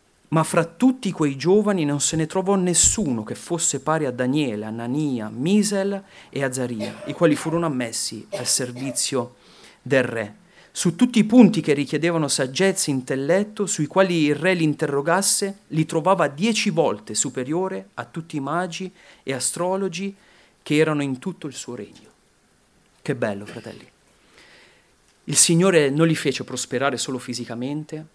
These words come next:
ma questi quattro giovani li fece prosperare anche spiritualmente. Gli, gli fece dei doni, dei carismi davvero straordinari. Diede a Daniele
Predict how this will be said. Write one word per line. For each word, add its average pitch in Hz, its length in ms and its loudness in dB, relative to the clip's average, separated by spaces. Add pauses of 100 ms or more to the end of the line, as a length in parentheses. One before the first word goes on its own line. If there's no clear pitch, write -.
(140)
ma 127 120 -8
questi 139 260 -8
quattro 160 340 -6
giovani 139 380 -6
li 113 80 -8
fece 127 260 -10
prosperare 127 560 -10
anche 123 260 -10
spiritualmente. 113 1000 -8 (840)
Gli, 151 340 -2 (260)
gli 160 220 -4
fece 156 400 0
dei 131 240 0
doni, 117 460 4
dei 117 140 -4
carismi 117 720 -6 (540)
davvero 131 380 -6
straordinari. 110 720 -12 (1300)
Diede 160 240 6
a 165 40 4
Daniele 147 760 2